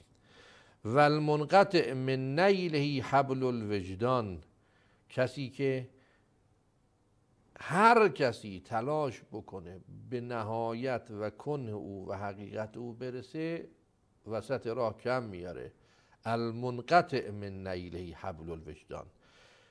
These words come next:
حبل و ریسمان یافتن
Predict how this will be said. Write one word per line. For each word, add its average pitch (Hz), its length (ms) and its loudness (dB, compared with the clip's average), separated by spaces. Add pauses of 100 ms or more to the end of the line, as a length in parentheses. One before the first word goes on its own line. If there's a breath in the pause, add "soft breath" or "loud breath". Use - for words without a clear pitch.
(100)
حبل 147 580 0
و 110 60 -2
ریسمان 113 1000 -2
یافتن 113 1160 0